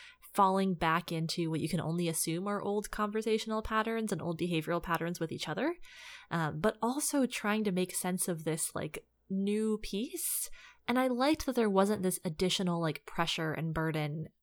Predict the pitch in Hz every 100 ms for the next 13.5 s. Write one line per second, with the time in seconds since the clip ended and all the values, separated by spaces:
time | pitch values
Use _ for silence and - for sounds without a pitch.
0 | - - - 156 151 151 - - 165 -
1 | 175 175 175 160 180 - - 165 165 165
2 | 160 - 160 170 - - - - - -
3 | - 240 269 285 269 254 233 208 - 202
4 | 202 196 170 185 170 165 - 160 - 170
5 | - 185 - 285 262 175 165 180 170 160
6 | 156 165 170 180 - - - 233 311 -
7 | 330 - - - 381 277 254 - 175 185
8 | - 254 269 214 214 311 - - 180 190
9 | 220 180 - 180 - - 196 220 220 180
10 | 175 180 175 175 190 175 175 - 202 190
11 | 190 185 185 185 185 190 226 226 277 233
12 | 220 320 370 330 247 220 - 214 - 214
13 | 220 226 - -